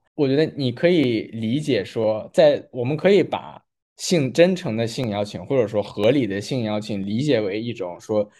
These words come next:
对于他人的一种赞美。如果我们把它理解为一种赞美，一种真诚的赞美的时候，一种对于爱意的表达，对吧？回到 Goldman 所说，这是一种对于 affection 的一种表达的时候，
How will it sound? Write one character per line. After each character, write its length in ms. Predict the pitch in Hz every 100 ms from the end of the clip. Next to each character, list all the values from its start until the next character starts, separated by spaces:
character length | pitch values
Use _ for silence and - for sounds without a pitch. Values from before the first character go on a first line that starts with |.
| _
对 160 | - 143
于 120 | 113
他 280 | 113 - 135
人 240 | 127 87 90
的 240 | 107 92
一 120 | 120
种 280 | 117 78 58 - _ _
赞 320 | - 190 143
美。 240 | 110 69 - _ _ _ _
如 180 | - 135
果 100 | 202
我 120 | 175
们 160 | 117 127
把 120 | 123
它 100 | 107
理 100 | 120
解 100 | 139
为 80 | 107
一 40 | 131
种 200 | 123 92
赞 260 | 180 156
美， 160 | 110 76
一 60 | 139
种 180 | 123
真 220 | 104 160 180
诚 220 | 175 107
的 180 | 107 101
赞 240 | 175 156
美 160 | 117 85
的 100 | 98
时 160 | -
候， 320 | 101 104 - _ _ _
一 80 | -
种 240 | 139 117 107
对 180 | 170
于 80 | 135
爱 300 | 147 - 214
意 160 | 143 143
的 80 | 120
表 220 | 113 73
达， 160 | 73 95
对 100 | 127
吧？ 120 | 107
回 160 | 113
到 120 | 120 113
Goldman 380 | 123 120 117
所 140 | 107 101
说， 240 | 101 110
这 100 | 104
是 60 | 131
一 40 |
种 280 | 127 113 - _ _ _ _
对 120 | 160
于 100 | 143
affection 580 | 147 127 - 185 202 -
的 100 | 131
一 40 | 127
种 160 | 127
表 200 | 123 -
达 140 | - -
的 100 | 127
时 140 | 120
候， 320 | 104 104 -